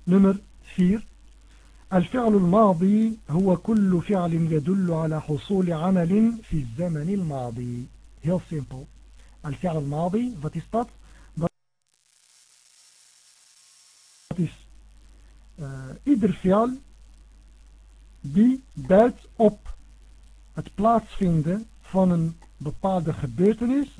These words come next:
Wanneer? In verleden tijd. In verleden tijd. Dat is al-fi'al al-madi.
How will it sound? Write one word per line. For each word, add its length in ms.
Wanneer? 480
In 200
verleden 440
tijd. 220
In 400
verleden 600
tijd. 220
Dat 220
is 100
al-fi'al 460
al-madi. 800